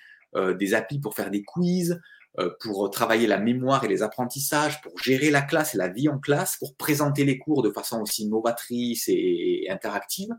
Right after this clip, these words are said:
mais aussi pour faire de l'aide à, l'aide aux révisions. Donc, c'est très complet. C'est plein de choses à tester. Il y a du gratuit, il y a des fois, il y a du, du payant ou des, des petits abonnements, mais des fois, c'est, c'est des choses vraiment incroyables. Et donc, on vous les partage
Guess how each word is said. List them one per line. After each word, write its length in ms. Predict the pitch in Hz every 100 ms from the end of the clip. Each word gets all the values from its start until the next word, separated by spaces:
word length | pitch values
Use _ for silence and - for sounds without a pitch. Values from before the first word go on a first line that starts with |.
| - - - - -
mais 100 | 123
aussi 240 | 123 175
pour 140 | 139 139
faire 100 | 117
de 80 |
l'aide 220 | 107 147 139
à, 240 | 117 90
l'aide 180 | 117 139
aux 60 |
révisions. 400 | 117 - 104 95 - - - _ _ -
Donc, 120 | 104
c'est 200 | 117 -
très 280 | - 214 214
complet. 560 | 185 143 160 185 - _ - _ _ _ - -
C'est 180 | - -
plein 220 | - 147
de 80 | 165
choses 240 | 143 147 139
à 60 |
tester. 460 | 135 131 - 123 139
Il 80 | 139
y 20 |
a 60 |
du 100 | 123
gratuit, 420 | 92 101 117 - 143
il 240 | 147 143
y 40 |
a 20 | 110
des 100 | 95
fois, 140 | 101
il 60 | 95
y 20 |
a 40 |
du, 200 | 92 92 -
du 80 | -
payant 480 | - 120 120 123 123
ou 100 | 101
des, 120 | 95
des 80 | 92
petits 280 | - 131
abonnements, 500 | 120 110 107 107 147
mais 120 | 143 95
des 100 | 92
fois, 240 | - 135
c'est, 220 | - 90
c'est 140 | - 87
des 100 | 90
choses 320 | 110 104 - -
vraiment 420 | 113 113 110 107
incroyables. 580 | 104 - 98 98 123 127 - - - _ -
Et 40 |
donc, 180 | 107 107
on 60 |
vous 80 | 101
les 120 | 98
partage 540 | 92 - - 104 135